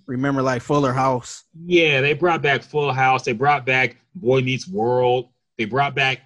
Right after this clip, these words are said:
Speaker 2: Roseanne, and then she got kicked off her own show. <laughs> So,
Speaker 1: <laughs>
Speaker 2: like, we don't really wanna see, like, multiple years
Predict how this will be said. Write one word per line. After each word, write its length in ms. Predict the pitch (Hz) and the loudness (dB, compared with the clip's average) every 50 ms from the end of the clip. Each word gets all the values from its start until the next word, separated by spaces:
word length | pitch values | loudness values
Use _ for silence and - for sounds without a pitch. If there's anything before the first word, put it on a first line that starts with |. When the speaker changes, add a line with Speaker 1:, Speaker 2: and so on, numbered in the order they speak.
| _ _ - | _ _ -14
Speaker 2:
Roseanne, 1080 | 92 104 113 123 123 113 92 104 107 110 113 117 117 123 123 120 120 120 117 117 117 - | -10 -6 -4 -2 -2 -2 -4 -6 -4 -2 -2 0 0 0 -2 -2 -4 -4 -6 -8 -10 -10
and 140 | 107 104 104 | -10 -8 -6
then 360 | 113 117 117 113 113 113 110 - | -4 -4 -4 -4 -6 -8 -10 -12
she 200 | - - - 143 | -14 -12 -10 -6
got 220 | 135 127 117 113 | -4 -4 -4 -4
kicked 220 | - - 135 117 - | -4 -6 -8 -6 -6
off 160 | 123 123 120 | -6 -6 -6
her 80 | - 113 | -6 -8
own 220 | 110 117 120 120 | -8 -6 -6 -6
show. 480 | 113 - - 113 113 113 113 117 117 - _ | -6 -6 -8 -6 -6 -4 -4 -4 -6 -8 _
<laughs> 240 | _ _ _ _ - | _ _ _ _ -6
So, 720 | - - - - 143 175 156 156 170 - 196 165 143 135 - - - - | -6 -4 -6 -8 -6 -4 -2 -2 2 4 4 4 4 2 -4 -12 -16 -20
Speaker 1:
<laughs> 240 | - - _ - 160 | -20 -20 _ -12 -4
Speaker 2:
like, 220 | 151 151 151 143 160 | -2 -2 -2 -2 -2
we 100 | 180 247 | -4 -4
don't 160 | 294 302 254 | -2 0 0
really 160 | 214 208 196 180 165 | 2 2 2 2 0
wanna 200 | 160 156 135 113 | -2 -2 -4 -6
see, 580 | 117 - - - 139 135 127 110 98 92 - - _ _ _ _ _ _ _ _ _ | -8 -10 -8 -4 -2 -2 0 -2 -2 -4 -8 -12 _ _ _ _ _ _ _ _ _
like, 340 | 214 - - 110 104 - - _ - - 117 - _ _ _ _ - | -6 -2 -2 -2 -2 -2 -6 _ -20 -20 -20 -20 _ _ _ _ -10
multiple 640 | 123 123 143 156 175 170 - - 143 147 143 127 | -6 -2 0 2 2 2 0 0 0 2 2 2
years 760 | 104 95 104 110 127 139 139 139 135 127 123 120 117 110 110 | 0 -4 -6 -4 -2 0 0 0 2 2 2 2 0 0 -2